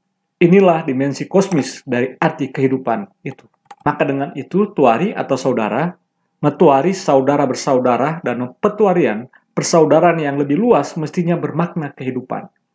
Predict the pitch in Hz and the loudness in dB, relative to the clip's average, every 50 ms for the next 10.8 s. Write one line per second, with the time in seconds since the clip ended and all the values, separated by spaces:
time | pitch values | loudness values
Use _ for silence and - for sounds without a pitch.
0 | _ _ _ _ _ _ _ _ _ _ _ _ _ _ _ _ _ _ _ - | _ _ _ _ _ _ _ _ _ _ _ _ _ _ _ _ _ _ _ 0
1 | 131 135 131 - - 151 139 131 127 - - 139 120 120 120 127 151 175 202 220 | 0 0 0 0 0 2 2 2 0 0 -2 0 2 2 4 4 4 2 0 -2
2 | 214 208 - _ _ _ _ _ - 131 131 131 - - 208 190 - 214 185 - | -6 -8 -12 _ _ _ _ _ -4 -4 -4 -4 -2 -2 -2 0 0 0 -2 -2
3 | - - - 160 - - 151 131 131 143 139 - _ _ _ _ _ - 127 127 | -6 -10 -10 -10 -4 -2 0 0 0 -2 -6 -10 _ _ _ _ _ -2 0 2
4 | 131 143 170 196 190 175 165 156 147 143 143 135 131 127 120 117 120 123 123 - | 4 4 6 6 6 6 6 6 4 4 4 4 4 4 4 2 -2 -6 -10 -14
5 | - _ _ _ _ - 131 131 127 123 123 - - 180 156 113 117 120 - - | -20 _ _ _ _ -4 0 0 2 4 2 2 2 0 -2 -2 -4 -6 -8 -8
6 | 117 101 98 92 90 - _ _ _ _ _ _ _ _ _ _ _ - 202 208 | -8 -8 -8 -8 -8 -12 _ _ _ _ _ _ _ _ _ _ _ -2 0 2
7 | 190 196 190 185 170 165 175 170 220 254 254 240 226 220 208 208 202 196 190 185 | 2 2 2 2 0 0 0 2 2 4 4 4 2 2 2 2 2 2 2 2
8 | 190 233 247 202 - 254 220 208 185 - 175 220 226 233 - - 196 196 180 170 | 2 2 2 2 2 4 4 4 4 2 0 -4 -4 -4 -2 0 0 2 2 2
9 | 180 180 175 170 - 165 147 202 247 196 175 - - - 139 139 139 131 131 135 | 2 2 2 0 0 -2 -2 2 2 4 2 2 2 0 0 2 0 0 -2 -2
10 | 127 127 143 143 - - 151 131 123 127 - 131 143 147 151 139 | -2 -2 -2 -2 -4 -6 -6 -6 -6 -4 -2 0 2 2 2 0